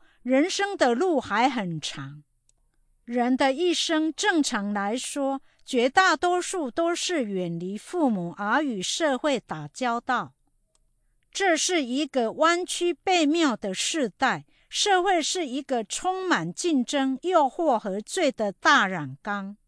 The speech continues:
对涉世不深的孩子来说，进入社会是一个极大的挑战，为此一定要打好孩子的属灵根基。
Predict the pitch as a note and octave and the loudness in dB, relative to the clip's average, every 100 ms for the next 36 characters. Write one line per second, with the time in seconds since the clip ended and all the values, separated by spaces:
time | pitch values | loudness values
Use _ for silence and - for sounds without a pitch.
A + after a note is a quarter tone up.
0 | _ _ _ _ _ G4 D#4+ A#3+ - G#4 | _ _ _ _ _ 2 2 2 0 2
1 | D#4+ - F#4+ D#4+ F4+ E4 - E4 D#4+ A#3+ | 2 2 -2 -2 -4 -4 -2 0 2 0
2 | - G3+ G#3+ C4 A#3 F#3+ E3+ F3+ G#3+ - | 0 -2 -2 -4 -6 -6 -6 -6 -8 -6
3 | B3+ B3 B3 _ _ - G4+ F4+ F4 F#4 | -4 -4 -8 _ _ -6 -2 0 0 0
4 | D4+ - F4+ D#4 E4 B3+ - E4+ G#3+ C#4+ | -2 0 0 2 2 0 -2 -6 -6 -6
5 | B3 G#3+ - G#3+ B3+ - D#4 B3+ G3+ - | -4 -6 -8 -8 -4 2 4 4 -2 -8
6 | G3+ A#3+ - C4+ A3+ - _ _ - A3+ | -10 -10 -8 -6 -6 -10 _ _ -4 0
7 | C#4+ - - G#3 F#3 A#3+ C#4 F#4+ F4+ E4+ | 2 0 -6 -10 -8 -6 -4 -2 0 2
8 | E4+ C4 A3+ A#3+ C#4 A3+ D#3+ - F3+ G#3+ | 4 2 2 2 2 -2 -6 -10 -4 -2
9 | C#4+ A#3+ F#3+ G#3 - - F#3 E3+ E3+ F3 | -2 -6 -4 -4 -4 -6 -6 -6 -4 -6
10 | G3 C4 C4 C4 - C4 B3 B3 | -2 0 2 0 -2 -6 -6 -10